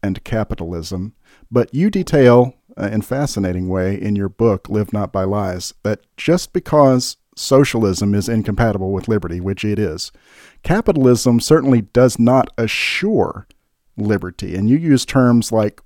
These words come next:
woke capitalism and surveillance capitalism to demonstrate how,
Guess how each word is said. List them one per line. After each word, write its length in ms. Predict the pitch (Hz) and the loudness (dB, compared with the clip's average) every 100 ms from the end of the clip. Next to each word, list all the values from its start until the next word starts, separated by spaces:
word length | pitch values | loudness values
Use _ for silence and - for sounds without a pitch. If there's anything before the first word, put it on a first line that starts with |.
| - | -6
woke 400 | 101 120 - - _ | 2 2 2 -8 _
capitalism 800 | - 113 117 110 110 101 120 131 - _ _ - | -2 -2 -2 -2 0 0 0 -2 -8 _ _ -6
and 180 | 104 | -4
surveillance 840 | - 110 98 95 113 123 110 - - _ | -2 -2 0 0 2 2 0 -6 -14 _
capitalism 840 | 113 104 101 101 101 92 104 104 - _ _ _ - | -4 -2 -4 -4 -4 -4 -6 -6 -8 _ _ _ -8
to 100 | 113 | 2
demonstrate 540 | 147 156 - 135 120 | 4 4 4 4 4
how, 440 | 123 135 123 120 | 4 6 6 4